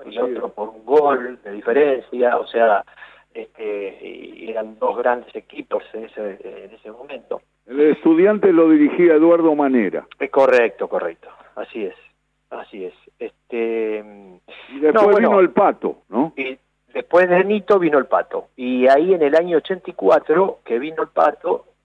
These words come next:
Speaker 1: eh, ahí gané, en ese mismo año ganamos, este, el campeonato argentino, la Libertadores y el,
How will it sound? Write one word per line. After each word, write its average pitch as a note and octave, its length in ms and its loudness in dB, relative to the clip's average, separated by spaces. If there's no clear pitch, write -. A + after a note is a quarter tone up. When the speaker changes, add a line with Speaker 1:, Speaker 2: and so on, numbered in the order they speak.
Speaker 1:
eh, A2 800 -8
ahí C3 260 -4
gané, D3+ 260 -8
en B2+ 120 -8
ese E3+ 260 -6
mismo F#3 400 -6
año F#3+ 400 -6
ganamos, C3 800 -8
este, A2+ 340 -14
el G2+ 60 -12
campeonato A#2 920 -4
argentino, F#3 680 -6
la B2+ 100 2
Libertadores B2 760 -2
y B2+ 100 -10
el, G#2 720 -14